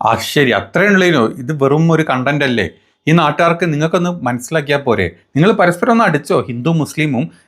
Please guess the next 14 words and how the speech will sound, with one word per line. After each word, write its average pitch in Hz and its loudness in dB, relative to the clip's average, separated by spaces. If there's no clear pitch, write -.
നിങ്ങൾ 160 4
തമ്മിൽ 185 2
അടിച്ചിട്ട് 175 0
രണ്ട് 170 0
മൂന്നെണ്ണം 190 0
ഒക്കെ 196 -8
തീരട്ടെ. 185 0
ഞങ്ങൾ 135 0
just 170 0
ഒരു 170 0
കണ്ടന്റ് 147 0
അത്രേ 147 0
ഞങ്ങൾ 143 2
ഉദ്ദേശിച്ചിട്ടുള്ളൂ. 107 -4